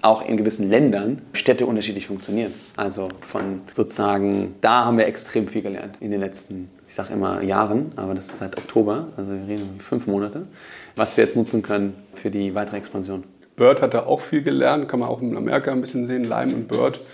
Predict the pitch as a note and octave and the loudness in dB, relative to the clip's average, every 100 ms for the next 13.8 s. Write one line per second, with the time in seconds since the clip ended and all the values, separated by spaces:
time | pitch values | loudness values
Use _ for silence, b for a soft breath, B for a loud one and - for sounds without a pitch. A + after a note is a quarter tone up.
0 | B B B A2 A#2 C#3 B2+ C3 C3 A#2+ | B B B 0 4 4 6 6 6 0
1 | C#3+ F3+ C#3 - C#3+ C3 - - B2 A2+ | 2 4 2 0 0 0 0 -2 -2 -2
2 | - A2 A#2 D3+ C3+ B2+ B2+ C#3 A#2+ B2 | -4 0 4 4 4 2 0 2 2 4
3 | A2 - G#2+ A2 C3+ F3 D#3+ C3 B2 A#2+ | 2 0 -4 -2 0 0 0 -2 -4 2
4 | B2 A#2+ - C3 C3 A2+ A#2 C3 A#2+ A#2+ | 0 0 -4 -2 0 0 -2 -2 0 0
5 | A2+ B2 C#3+ B2 B2 A#2+ A#2 A2 A2+ A2+ | 2 0 0 0 0 2 0 0 0 0
6 | A2 B2+ B2 B2 A#2+ - A#2+ - A2 A2+ | 0 -2 -2 -4 -4 -6 -6 -4 -2 -2
7 | - B2 C3 B2+ B2+ B2+ A#2 C3 A#2 B2+ | 0 2 2 0 -2 -4 -4 -2 0 -2
8 | A#2 - A2+ - A#2+ - E3+ E3+ C#3+ D3+ | -4 -6 -6 -6 -8 -2 -2 0 2 4
9 | D#3 E3 E3 - B2 A#2+ A2 A2 A2+ C3+ | 6 4 4 -4 -4 -2 -2 2 4 2
10 | - B2+ C3 B2+ - B2 C3 C#3 C3+ C3 | 2 2 2 0 0 2 0 -2 -4 -8
11 | B2+ - B2 D#3 - A#2 A2 - C#3 B2 | -8 -4 -2 0 -2 -4 -4 -4 -6 -4
12 | A2+ A#2 B2 B2+ A#2+ A#2 D#3+ - C3 - | -4 -4 -4 -2 -4 -4 -8 -6 -8 0
13 | A#2+ - - B2 A#2 A2+ A2+ D3+ | -2 0 -2 -2 0 -2 0 -2